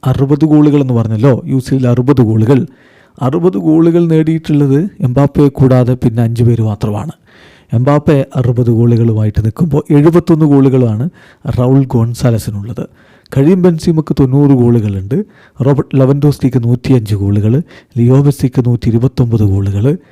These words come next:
ക്രിസ്ത്യാനോ റൊണാൾഡോക്ക് നൂറ്റിനാൽപത് ഗോളുകൾ. So, മഹാരഥന്മാരുടെ കൂടെ ഒരു എലൈറ്റ് കമ്പനിയാണ് ഇപ്പോൾ കിലിൻ എംബാപ്പയ്ക്ക് എന്ന് പറയാം. ഇനിയൊരു കാര്യം കൂടി, കിലിൻ എംബാപ്പെ is the first player to score each of Real Madrid's first three goals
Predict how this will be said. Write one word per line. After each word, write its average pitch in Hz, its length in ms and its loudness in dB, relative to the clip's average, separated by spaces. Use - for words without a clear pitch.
ക്രിസ്ത്യാനോ 135 800 2
റൊണാൾഡോക്ക് 113 580 0
നൂറ്റിനാൽപത് 110 880 -2
ഗോളുകൾ. 104 360 -8
So, - 280 -2
മഹാരഥന്മാരുടെ 165 1120 -6
കൂടെ 117 220 -6
ഒരു 120 140 -8
എലൈറ്റ് 151 560 -4
കമ്പനിയാണ് 135 640 -4
ഇപ്പോൾ 123 160 0
കിലിൻ 120 180 0
എംബാപ്പയ്ക്ക് 110 600 -4
എന്ന് 101 200 -4
പറയാം. 107 320 -2
ഇനിയൊരു 185 280 2
കാര്യം 180 240 0
കൂടി, 170 180 -6
കിലിൻ 151 120 2
എംബാപ്പെ 165 360 0
is 180 80 2
the 165 120 -8
first 175 280 -4
player 165 300 -2
to 156 140 -8
score 135 360 -2
each 185 540 0
of 180 60 0
Real 147 120 2
Madrid's 127 380 -2
first - 440 -2
three 170 200 0
goals 135 260 0